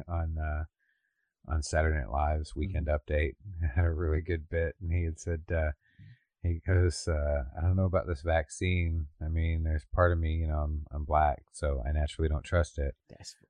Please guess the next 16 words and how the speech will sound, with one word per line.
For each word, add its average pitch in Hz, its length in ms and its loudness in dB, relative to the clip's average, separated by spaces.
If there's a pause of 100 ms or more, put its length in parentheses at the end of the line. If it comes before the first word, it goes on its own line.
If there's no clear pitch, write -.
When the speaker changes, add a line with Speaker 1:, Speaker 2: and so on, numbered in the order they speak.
(140)
Speaker 1:
But 90 240 6
I 92 100 8
am 98 200 6
on 92 80 6
a 87 80 4
white 90 260 2
television 87 560 2
show, 82 280 -4
so 92 180 -4
maybe 92 240 -2
they'll 90 140 -4
give 92 160 -6
me 95 120 -4
the 92 80 -6
real 87 220 -6
shit." 98 380 -2